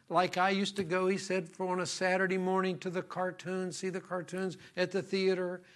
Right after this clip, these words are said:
And we're watching the cartoons," and he said there would be, like, two or three hours you could watch,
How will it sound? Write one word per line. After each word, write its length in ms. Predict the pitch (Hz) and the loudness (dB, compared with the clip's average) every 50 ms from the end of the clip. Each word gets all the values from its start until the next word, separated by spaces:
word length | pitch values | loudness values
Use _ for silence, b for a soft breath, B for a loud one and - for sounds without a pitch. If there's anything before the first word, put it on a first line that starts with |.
| B B B B B B B B B B B B | B B B B B B B B B B B B
And 180 | 180 185 214 220 | 0 2 4 6
we're 140 | 226 233 | 6 4
watching 420 | 214 196 208 226 240 240 - 233 214 | 6 6 6 4 6 6 4 2 2
the 100 | 220 226 | 2 0
cartoons," 680 | - - 214 220 226 175 - - 214 220 220 214 170 | 0 0 2 2 2 2 0 0 2 4 4 4 4
and 120 | 208 214 214 | 4 6 6
he 80 | 208 | 4
said 260 | - - - 214 202 180 | 4 4 4 4 6 6
there 100 | 208 208 | 6 6
would 220 | 208 214 180 160 | 6 4 4 4
be, 140 | 202 208 202 | 4 4 6
like, 320 | 196 190 185 185 185 - | 6 6 6 4 4 0
two 160 | - - 254 | -2 0 0
or 40 | 277 | 0
three 240 | 262 247 226 214 208 | 2 0 2 4 4
hours 380 | 196 208 220 233 214 190 160 - | 4 4 4 4 2 2 2 2
you 100 | 165 151 | 0 0
could 220 | - 147 127 127 | 0 -2 -2 0
watch, 480 | 131 143 180 208 202 202 - - - | 0 2 2 2 2 0 -4 -8 -8